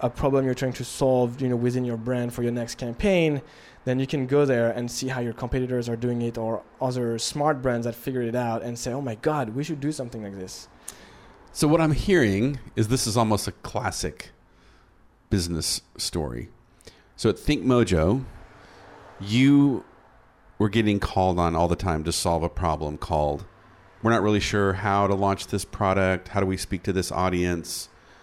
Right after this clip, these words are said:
Speaker 2: How do we, you know, this video experience, viewer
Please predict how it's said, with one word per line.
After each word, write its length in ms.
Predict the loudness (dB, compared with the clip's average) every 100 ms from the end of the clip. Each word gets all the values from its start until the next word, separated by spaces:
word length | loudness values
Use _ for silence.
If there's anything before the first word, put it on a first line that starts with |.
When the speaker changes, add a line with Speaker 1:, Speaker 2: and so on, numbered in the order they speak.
| -20 -10 0
Speaker 2:
How 120 | 2
do 80 | 4
we, 320 | 2 0 -4 -6
you 80 | 0
know, 100 | 2
this 200 | 2 0
video 260 | -2 2 0
experience, 680 | 0 0 2 2 0 -6
viewer 460 | -2 2 4 2